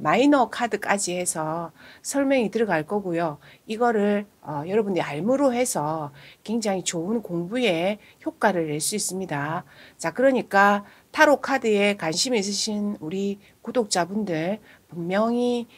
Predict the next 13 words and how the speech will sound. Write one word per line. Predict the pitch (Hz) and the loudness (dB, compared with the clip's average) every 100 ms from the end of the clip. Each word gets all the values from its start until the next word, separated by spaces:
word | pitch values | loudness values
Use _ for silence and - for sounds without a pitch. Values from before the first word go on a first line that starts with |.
| _ | _
이것을, | - 196 233 - 170 180 165 147 | -6 0 0 0 0 0 -2 -6
어, | 147 147 147 147 147 - | -12 -12 -12 -14 -18 -4
들어주면 | 285 285 214 247 214 147 165 190 - - - | 2 4 4 0 -2 -2 -4 -8 -16 -20 -12
굉장히 | 202 196 170 | -8 -6 -6
좋습니다. | 156 143 - 214 202 139 156 143 - _ | -8 -10 -8 -8 -6 -6 -6 -10 -16 _
자, | - | -14
그러니까 | 143 196 170 - 170 180 _ _ | -8 -6 -6 -4 -4 -4 _ _
많이 | - 147 196 | -14 -8 -6
들어주시고요. | 208 262 208 214 233 180 160 170 147 - - - - | -2 0 0 0 0 -2 0 0 -2 -8 -20 -18 -10
그리고 | - 247 220 220 220 | -2 4 8 10 8
제가 | 214 185 226 220 202 202 180 151 - | 6 2 8 10 10 8 6 4 -6
이 | - 240 240 233 233 220 | -4 -2 0 0 -2 -6
지금 | - 202 220 214 190 | -8 0 2 2 -2